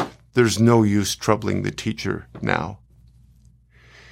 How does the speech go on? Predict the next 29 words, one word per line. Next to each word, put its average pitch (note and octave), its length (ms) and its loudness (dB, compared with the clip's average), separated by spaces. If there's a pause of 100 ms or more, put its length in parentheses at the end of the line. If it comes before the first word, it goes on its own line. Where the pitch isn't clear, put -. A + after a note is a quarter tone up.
(140)
And B2 80 2
then C#3 160 4
this F#3+ 260 4
has E3+ 260 2
been B2+ 480 -4
strong C#3+ 920 4
for A#2 220 2
me G2 400 2 (200)
in, A2+ 200 0
in A2+ 240 -2
praying C3 400 4
for G#2+ 180 -2
folks G#2 440 -2
for, G2 320 -2 (800)
for - 160 -10
a - 40 -4
couple C3 300 0
of F2+ 100 0
decades, G#2 540 0
maybe, F#2+ 240 -2
this A2 260 -2
verse. - 540 -6 (500)
"But - 180 -4
when G#2+ 200 2
Jesus D3+ 640 2 (220)
heard E3 280 4
what A#2 120 0
had A2 120 0
happened, A2+ 540 -2